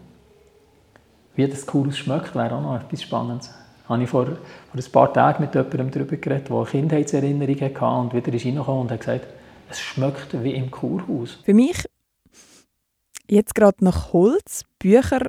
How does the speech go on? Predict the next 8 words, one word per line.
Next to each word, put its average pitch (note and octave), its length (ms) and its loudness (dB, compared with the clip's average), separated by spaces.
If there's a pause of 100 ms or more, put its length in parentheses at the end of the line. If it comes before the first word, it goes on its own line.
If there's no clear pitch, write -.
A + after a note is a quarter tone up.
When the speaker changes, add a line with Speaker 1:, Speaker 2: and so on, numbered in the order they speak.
(340)
Speaker 2:
und A3 300 4
klar, F3 400 4 (220)
auch F#3+ 180 8
ein A3+ 60 12
bisschen A3 200 6
nach F#3+ 180 2
altem F#3+ 420 4
Gebäude, F#3+ 580 4